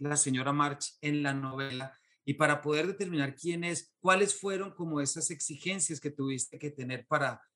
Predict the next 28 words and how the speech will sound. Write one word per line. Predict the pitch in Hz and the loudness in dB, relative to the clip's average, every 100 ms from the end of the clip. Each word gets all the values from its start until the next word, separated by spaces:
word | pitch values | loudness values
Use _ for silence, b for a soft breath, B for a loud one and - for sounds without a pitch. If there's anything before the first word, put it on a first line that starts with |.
| _ | _
el | - | -6
momento | 131 143 151 | 0 2 2
en | 190 | 0
el | 180 | 0
que | 151 | -2
le | |
empiezas | 131 131 165 160 165 - | -2 0 2 2 0 0
a | 139 | 2
dar | 127 120 | 2 2
vida? | 139 107 101 _ _ | 2 2 0 _ _
Porque | 147 147 147 | -2 0 4
como | 214 233 240 | 6 6 6
veremos, | 226 208 190 175 | 6 6 2 -4
es | 147 | -6
una | 170 175 | -8 -4
novela | 160 143 147 | 0 0 -2
que | 143 | -4
tiene | 135 127 | -6 -6
un | 131 | 0
tipo | 165 170 156 170 | 4 4 2 0
de | |
narración | 160 131 123 - 127 127 _ _ _ | 2 2 0 -4 -6 -8 _ _ _
desde | - 139 135 | 2 4 6
una | 175 | 4
perspectiva | 196 180 165 151 143 151 156 | 4 -2 -2 0 4 4 4
muy | 165 220 214 | 2 4 4
de | 190 | 2
personaje | 190 151 156 202 185 - | 2 0 4 4 4 0